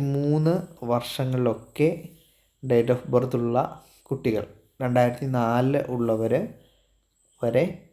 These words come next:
ഈ എക്സാമിൽ റാങ്ക് ലിസ്റ്റിൽ ഉൾപ്പെട്ടിട്ടുണ്ട് എന്നത് എത്ര നിലവാരം ഉള്ള എക്സാമാണ് ഇപ്പോൾ നടത്തപ്പെടുന്നതെന്ന് നമുക്ക്, ആ, മനസ്സിലാക്കാവുന്നതാണ്.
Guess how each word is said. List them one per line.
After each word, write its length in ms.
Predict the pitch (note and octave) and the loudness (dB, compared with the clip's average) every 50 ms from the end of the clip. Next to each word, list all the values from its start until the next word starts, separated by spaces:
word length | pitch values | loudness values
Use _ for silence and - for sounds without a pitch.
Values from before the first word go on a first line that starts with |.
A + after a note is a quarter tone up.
| _ _ _ _ _ _ _ _ _ _ _ _ _ - | _ _ _ _ _ _ _ _ _ _ _ _ _ -4
ഈ 100 | - D3 D3 D3 C#3 | 2 4 6 6 6
എക്സാമിൽ 520 | B2+ A#2+ A#2+ B2 B2 A#2 A2+ A2+ A2+ A2+ A#2 B2+ B2+ | 4 0 -2 -2 0 0 0 0 0 0 0 0 0
റാങ്ക് 280 | C3 B2 B2+ C3 C3 C3 C3 | 0 0 0 0 -2 -2 -2
ലിസ്റ്റിൽ 340 | B2 B2 - - - - A2 A#2 C3 D3 - - - - _ _ _ _ _ _ _ _ _ _ _ - | -4 -6 -8 -8 -6 -2 0 0 0 -2 -6 -12 -20 -20 _ _ _ _ _ _ _ _ _ _ _ 0
ഉൾപ്പെട്ടിട്ടുണ്ട് 800 | D3 C3+ C3+ C3+ C3+ D3+ C#3+ C#3 D3 C#3 C3+ C#3+ C3+ B2+ B2+ C3+ C3+ C3 A#2 | 2 2 2 2 2 2 2 2 0 -4 -4 -2 -2 0 2 4 4 2 2
എന്നത് 280 | G#2+ G#2+ G#2 A#2+ D3 C#4 D4 - - - - - - - - - - C3+ | -2 -2 -2 -2 -2 -2 -4 -10 -16 -20 -20 -20 -20 -20 -16 -8 -6 -6
എത്ര 260 | C3 - - - C#3+ D3+ D#3+ - D#3+ D#3+ C3+ | -6 -6 -4 -2 0 2 2 0 0 -2 -2
നിലവാരം 600 | C3 B2 B2+ A#2+ A#2+ B2 B2 B2 B2 B2 C#3 D3 - B2 | 0 2 2 2 4 4 4 4 2 2 0 -4 -4 -6
ഉള്ള 180 | A2+ A2 G#2+ A2+ C#3+ E3 D#3+ - - _ _ _ _ _ _ _ _ _ _ _ _ _ _ - | -4 -2 -2 -2 -2 -4 -6 -12 -20 _ _ _ _ _ _ _ _ _ _ _ _ _ _ -2
എക്സാമാണ് 880 | B2 A#2+ B2 A#2+ A#2 A#2 C3 C3+ C#3 C3+ C3+ B2 A2 G#2 G2+ G2 - - - - - - - _ _ _ _ - - - | -2 0 0 0 0 4 4 4 6 4 2 0 0 -2 -4 -6 -8 -10 -14 -18 -20 -20 -20 _ _ _ _ -20 -20 -20
ഇപ്പോൾ 220 | - - - B2 B2+ - C3 | -12 -6 -4 -4 -4 -2 -2
നടത്തപ്പെടുന്നതെന്ന് 840 | B2 A#2+ A#2 A#2+ - C3 B2 - A#2+ A#2 B2 B2+ B2 A2+ A2 A#2 B2+ B2 | -2 -2 -2 0 -2 -2 -2 0 -2 0 2 2 0 0 -2 -4 -4 -4
നമുക്ക്, 300 | A2 A2 G#2 - - F3 C#4 - - - _ _ _ _ _ _ _ _ _ _ _ _ _ _ _ - - - | -6 -6 -6 -2 -2 -2 -2 -4 -10 -20 _ _ _ _ _ _ _ _ _ _ _ _ _ _ _ -12 -6 -4
ആ, 40 | - A#2+ A#2 A2+ A2 A2 A2 A2 G#2+ A2+ A#2 | -2 0 0 0 0 0 -2 -2 -2 -2 -2
മനസ്സിലാക്കാവുന്നതാണ്. 960 | A#2 A#2+ A#2+ - - A#2 A2 G#2+ - A2+ G#2+ G#2 A2 A#2+ B2 A#2 G2 F#2 F2+ | -4 -4 -4 -2 -2 0 0 0 0 -2 -2 -2 -2 -2 -2 -2 -2 -4 -8